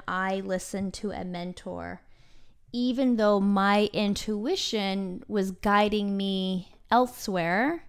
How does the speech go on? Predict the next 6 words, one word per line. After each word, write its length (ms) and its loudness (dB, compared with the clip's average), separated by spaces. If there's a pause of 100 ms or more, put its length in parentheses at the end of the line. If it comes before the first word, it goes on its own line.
(840)
I 540 0
put 520 0
the 440 0
advice 1040 -2 (200)
and 640 -4 (480)
counsel 920 -2